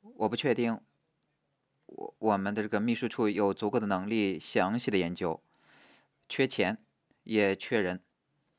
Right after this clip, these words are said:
这就是我自己的看法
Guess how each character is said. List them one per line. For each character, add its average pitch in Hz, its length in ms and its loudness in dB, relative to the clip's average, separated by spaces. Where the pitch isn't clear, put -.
这 147 120 2
就 139 100 0
是 127 120 -2
我 104 140 4
自 123 220 -4
己 98 100 -4
的 92 80 -4
看 101 220 -2
法 - 240 -8